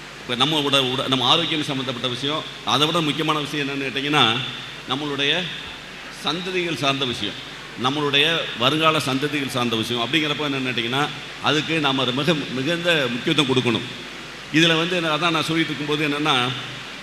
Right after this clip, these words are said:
அந்த பாரம்பரிய ரகம் வ-, வைக்கும்போது யாரை மையமா வச்சு வைக்கணும் அப்படின்னா, குழந்தைகளை மையப்படுத்தி வைக்கணும். நம்ம குழந்தைகளை மையப்படுத்தும் போது என்னன்னு கேட்டீங்கன்னா, அவங்க பிடிக்கக்கூடிய,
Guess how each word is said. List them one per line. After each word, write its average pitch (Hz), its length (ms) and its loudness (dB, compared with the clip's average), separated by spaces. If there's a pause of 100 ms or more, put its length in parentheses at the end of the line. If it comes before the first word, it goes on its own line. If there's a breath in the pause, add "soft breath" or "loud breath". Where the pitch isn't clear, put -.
(100)
அந்த 120 280 2
பாரம்பரிய 160 520 6
ரகம் 143 260 4
வ-, 139 40 0
வைக்கும்போது 139 640 0 (1400)
யாரை 175 320 4
மையமா 151 400 2
வச்சு 143 260 0
வைக்கணும் 135 200 -2
அப்படின்னா, 131 360 -2
குழந்தைகளை 160 420 4
மையப்படுத்தி 135 480 0
வைக்கணும். 107 320 2
நம்ம 82 120 -4 (680)
குழந்தைகளை 175 400 -2
மையப்படுத்தும் 151 460 -2
போது 143 200 2
என்னன்னு - 20 0
கேட்டீங்கன்னா, 135 380 -2
அவங்க 165 300 0
பிடிக்கக்கூடிய, 156 800 4